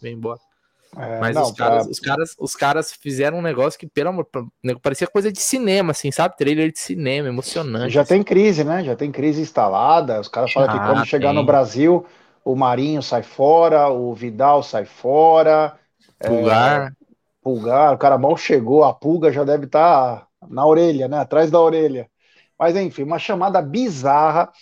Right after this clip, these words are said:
Speaker 2: E detalhe, hein? A Globo que sempre fala sobre fake news, falar que é a maior torcida do mundo, acho que não deve conhecer as grandes torcidas no mundo, né?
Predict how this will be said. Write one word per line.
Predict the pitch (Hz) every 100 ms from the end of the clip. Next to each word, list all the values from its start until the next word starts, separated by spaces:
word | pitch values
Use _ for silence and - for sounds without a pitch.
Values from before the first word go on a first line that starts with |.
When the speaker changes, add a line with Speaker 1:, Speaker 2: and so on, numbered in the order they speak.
| _ -
Speaker 2:
E |
detalhe, | 156 - 254 208 175
hein? | 196
A | 156
Globo | 143 202 226
que | 185
sempre | 196 226 247
fala | - 180
sobre | 190 180 160 160
fake | - 160 -
news, | 127 180 - _ _ _
falar | - 135 185
que | 202
é |
a |
maior | 165 156 196
torcida | 208 - 190 180
do | 160
mundo, | 135 160 240
acho | 339
que | -
não | 381
deve | 370 370
conhecer | 359 370 -
as | 262
grandes | 180 190 208
torcidas | 240 226 220 214 233
no | 320
mundo, | 247 233 156
né? | 147 190